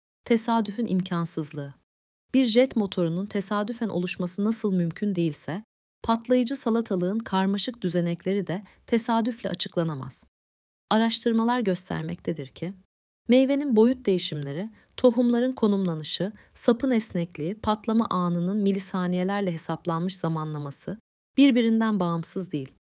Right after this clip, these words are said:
Hepsi kusursuz bir uyum içinde çalışmaktadır. Kiel Üniversitesi'nden Helen Gorges'in ifadesiyle, "Bu bitkideki en etkili ve verimli tohum dağılımının gerçekleşebilmesi için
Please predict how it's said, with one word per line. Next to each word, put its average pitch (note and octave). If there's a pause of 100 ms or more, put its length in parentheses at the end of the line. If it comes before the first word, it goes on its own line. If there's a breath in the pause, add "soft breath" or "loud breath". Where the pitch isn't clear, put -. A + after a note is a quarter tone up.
(140)
Hepsi D4
kusursuz A3+
bir B3+
uyum G#3
içinde D#3+
çalışmaktadır. - (760)
Kiel D#4
Üniversitesi'nden F3
Helen A#3
Gorges'in G#3+
ifadesiyle, D#3+ (600)
"Bu C#4
bitkideki A#3
en C4
etkili G#3+
ve F#3
verimli F#3
tohum A3+
dağılımının E3
gerçekleşebilmesi F3
için F#3